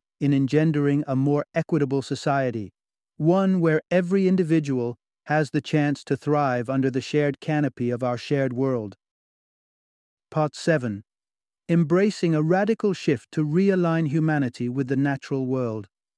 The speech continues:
Nestled on the border between Poland and Belarus lies the Białowieża Forest,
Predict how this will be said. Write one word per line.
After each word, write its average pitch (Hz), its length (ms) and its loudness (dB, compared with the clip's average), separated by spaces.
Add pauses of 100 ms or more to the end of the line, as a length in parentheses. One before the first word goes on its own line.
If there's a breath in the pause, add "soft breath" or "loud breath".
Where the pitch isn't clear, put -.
(880)
Nestled 196 420 0
on 180 140 2
the 175 80 2
border 175 380 0
between 147 480 0
Poland 165 420 2
and 147 160 0
Belarus 143 640 0
lies 139 300 -2
the 151 100 0
Białowieża 147 800 2
Forest, 127 580 -8